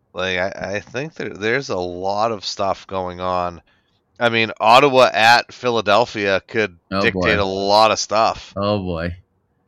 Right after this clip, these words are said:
Speaker 2: Um, no comment. <laughs>
Speaker 1: No comment. All right.
Speaker 2: Um, this time next week, playoff hockey will be in full swing.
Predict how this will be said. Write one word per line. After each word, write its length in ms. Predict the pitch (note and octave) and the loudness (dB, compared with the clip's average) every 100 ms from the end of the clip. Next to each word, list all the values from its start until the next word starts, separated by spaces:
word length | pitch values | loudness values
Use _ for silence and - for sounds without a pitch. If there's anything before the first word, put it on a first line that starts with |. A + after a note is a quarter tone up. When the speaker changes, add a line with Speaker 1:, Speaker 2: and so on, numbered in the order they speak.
| _ _ _ _ _ - | _ _ _ _ _ -8
Speaker 2:
Um, 400 | G#2+ G#2 G2+ G2+ | -2 0 0 0
no 140 | A2+ | -2
comment. 600 | A2 A2 F#2+ F#2 F2+ - - | -2 -4 -2 -2 -4 -8 -4
<laughs> 240 | C#3+ A2+ | -2 4
Speaker 1:
No 500 | G3 - G3 E3+ B2 | 4 6 4 4 2
comment. 80 | - | 4
All 460 | B2+ A#2 G#2+ G#2 D#3+ | 4 4 6 6 6
right. 260 | A3+ A2 - _ _ | 4 0 -6 _ _
Speaker 2:
Um, 840 | - B2 B2 B2 A2+ A2 G2+ G2+ G2 _ _ _ _ - | 2 4 6 6 4 2 0 -6 -12 _ _ _ _ -6
this 260 | C#3+ E3 | -4 -2
time 220 | F3 D#3 | 0 0
next 320 | D#3 D#3 - - | 0 -4 -6 -4
week, 480 | D#3 A#2 - - _ _ _ _ _ _ _ _ | -2 -2 -8 -20 _ _ _ _ _ _ _ _
playoff 320 | - A2+ A#2+ | -2 -2 0
hockey 360 | B2 B2 B2 G2+ | 0 -2 -2 -4
will 180 | G2+ G2 | -4 -4
be 180 | G2+ | -4
in 100 | F#2+ F#2 | -4 -6
full 220 | G#2+ G#2+ | -8 -8
swing. 360 | - G2 F2+ | -6 -6 -6